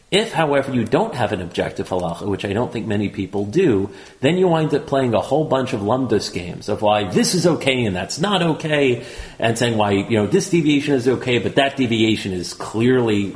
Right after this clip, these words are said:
you know, horrible, or we don't have a tradition for that, or we've got a tradition, like, and it, uh, essentially gets reduced to, "We're right simply because we say so." And it's no longer an argument about law,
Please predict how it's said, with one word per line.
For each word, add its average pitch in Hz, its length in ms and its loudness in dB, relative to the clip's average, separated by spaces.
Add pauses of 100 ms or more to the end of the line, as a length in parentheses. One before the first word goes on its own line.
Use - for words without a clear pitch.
you 104 100 0
know, 87 180 -2
horrible, 139 960 0 (920)
or 107 160 4
we 127 160 4
don't 117 200 0
have 107 180 0
a - 40 -2
tradition 147 520 0
for 135 140 2
that, 120 240 2
or 101 60 0
we've 92 120 -4
got 92 140 0
a 85 40 -6
tradition, 104 320 0
like, 92 200 -2 (120)
and 107 260 2
it, 120 360 0 (340)
uh, 139 200 2
essentially 156 520 2
gets 131 260 0
reduced 135 640 0
to, 92 360 -2 (480)
"We're 135 260 4
right 117 460 0
simply 127 360 0
because 107 380 -2
we 98 140 -2
say 95 280 -4
so." - 360 -10 (640)
And 127 120 2
it's 127 160 -4
no 147 160 4
longer 160 320 2
an - 100 2
argument 123 540 0
about 98 360 0
law, 104 560 0